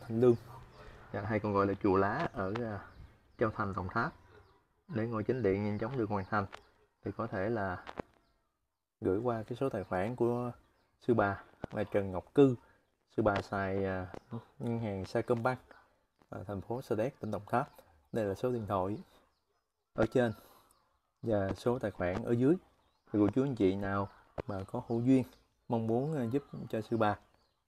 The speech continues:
để cùng, à, chung tay sư bà, à, ngôi chánh điện hoàn thành sớm nhất theo khả năng, một, à, vài viên gạch, một vài bao xi măng, thì sư bà cũng rất là trân quý từ tấm lòng của nhà hảo tâm.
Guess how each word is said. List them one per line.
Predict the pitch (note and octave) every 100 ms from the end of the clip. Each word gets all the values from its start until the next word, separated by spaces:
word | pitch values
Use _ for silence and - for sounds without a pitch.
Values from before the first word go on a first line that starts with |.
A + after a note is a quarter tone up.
| -
để | G#2
cùng, | G#2 G#2 G2 F#2 F2+
à, | F2 - - -
chung | A#2
tay | G#2+ G#2
sư | - A2
bà, | G#2 - - - - - -
à, | A2+ F#2 F2+
ngôi | G2+ G2+
chánh | A#2+
điện | G#2+ F#2+ G2
hoàn | G2 F#2+ -
thành | G#2 - _ _ _ _ _
sớm | B2+ C#3
nhất | F3 - - _ _ _ _ -
theo | A2+
khả | A2+
năng, | B2+ B2+ - _ _ _ -
một, | F#2+ G2+ -
à, | G#2+ G#2 G2+ G2+ A2
vài | A2 F#2+
viên | G#2 A2
gạch, | F#2+ - - _
một | - F#2+ -
vài | G#2 F#2
bao | G2+ G2+
xi | B2
măng, | A#2+ A#2 - - - -
thì | F2+ A2
sư | G2+
bà | F#2
cũng | F2 G2+ -
rất | -
là | G#2
trân | A#2 A2
quý | G#2+ B2 C#3
từ | G#2+
tấm | F#2 A2
lòng | A2+ G2+
của | G#2
nhà | A2 G2
hảo | G2+
tâm. | B2+